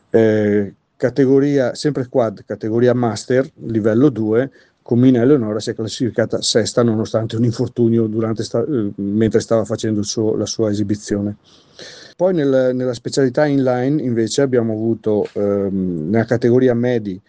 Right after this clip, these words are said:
solo dance dell'Agnolo Angelica che si è classificata prima, categoria sempre inline piccoli, livello uno,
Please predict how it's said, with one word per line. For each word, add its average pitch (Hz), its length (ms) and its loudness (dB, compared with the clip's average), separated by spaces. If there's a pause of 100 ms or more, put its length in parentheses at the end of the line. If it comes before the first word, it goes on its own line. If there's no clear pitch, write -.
(120)
solo 143 360 6
dance 110 580 -2
dell'Agnolo 117 560 2
Angelica 107 500 -2
che - 140 -16
si - 140 -8
è - 20 -14
classificata 104 600 -2
prima, 139 440 4 (420)
categoria 127 680 2
sempre 135 300 0
inline 131 440 0 (140)
piccoli, 104 560 -2
livello 117 480 4
uno, 113 420 -2